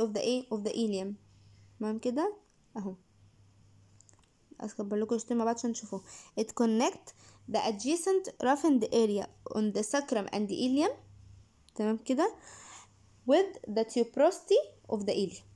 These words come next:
يعني ازاي؟ اهي نقولها هنا بالظبط، ادي ده الجزء المتمفصل في الساكرم، وده الجزء المتمفصل في الإليوم، والجوينت نفسه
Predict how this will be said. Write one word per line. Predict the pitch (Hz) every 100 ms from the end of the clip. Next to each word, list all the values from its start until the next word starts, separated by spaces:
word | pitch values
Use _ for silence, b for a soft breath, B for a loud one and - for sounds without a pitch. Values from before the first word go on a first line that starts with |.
| - 214
يعني | 202 214 220 -
ازاي؟ | 202 214 214 214 - - -
اهي | 202 180 - - - _ _ _ - - - - - - - -
نقولها | 240 226 226
هنا | 220
بالظبط، | 208 196 - - - - _ - - - - - - - - _ _ _ _ _ _ _ _ _ _ _ b b b b b - 220
ادي | 214 220
ده | 277
الجزء | 294 359 320
المتمفصل | 285 240 233 233 302 - - 453 523 - - - -
في | - 196
الساكرم، | 220 - 320 320 254 247 254 - - b b b -
وده | 220 254
الجزء | 262 277 311 311
المتمفصل | 269 240 233 233 294 - 370 480 -
في | 240
الإليوم، | - 240 202 190 196 B B B B
والجوينت | 226 226 226 302 415 381
نفسه | 277 320 403 -